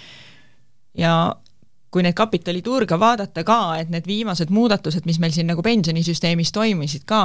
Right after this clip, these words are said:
et Eestis, et kui teises sambas saab raha iga kell põhimõtteliselt klient, äh, välja võtta,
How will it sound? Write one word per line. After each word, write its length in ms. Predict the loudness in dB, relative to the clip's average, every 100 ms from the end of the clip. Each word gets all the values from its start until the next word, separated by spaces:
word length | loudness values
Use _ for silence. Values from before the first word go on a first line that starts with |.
| 0
et 160 | -4 -2
Eestis, 460 | 0 0 0 -2 -4
et 80 | -4
kui 220 | -4 -2 -2 -2
teises 300 | -2 -2 -2 -2
sambas 380 | 0 0 -2
saab 160 | -4 -2
raha 240 | 0 2 0
iga 160 | 2 0
kell 160 | 0 -2
põhimõtteliselt 480 | -2 -2 -4 -8 -8
klient, 460 | -2 -2 -2 -4 -2
äh, 160 | 0 0
välja 320 | 0 0 0 0
võtta, 300 | -2 0